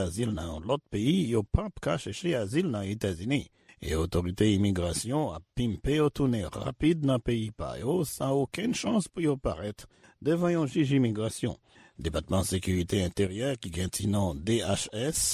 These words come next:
fè konnen piblik la pou al gen trant jou pou reflechi sou regleman ki nan pwopozisyon anvan D H S aplike li. E ke depatman espere la pante an aplikasyon pa pi ta ke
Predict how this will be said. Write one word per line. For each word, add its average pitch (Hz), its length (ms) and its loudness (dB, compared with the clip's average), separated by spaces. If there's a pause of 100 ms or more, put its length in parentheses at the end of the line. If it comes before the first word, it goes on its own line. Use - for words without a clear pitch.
(260)
fè 78 160 -4
konnen 113 400 -2
piblik 90 400 -2
la 143 80 2
pou 98 220 -4
al 95 100 -2
gen 123 160 -2
trant 180 400 -2
jou 147 160 0 (320)
pou 160 160 2
reflechi 123 560 0
sou 98 160 -8
regleman 107 480 0
ki 104 160 0
nan 98 80 2
pwopozisyon 104 800 0 (160)
anvan 120 480 -2
D 127 160 0
H 90 240 -4
S 113 320 0
aplike 110 480 0
li. 131 220 0 (440)
E - 160 -4
ke 82 160 0
depatman 101 480 -2
espere 117 720 -6
la 82 160 -14
pante 101 320 -4
an 117 80 -4
aplikasyon 156 640 -4
pa - 160 -6
pi 175 160 -4
ta 156 160 -2
ke 139 240 0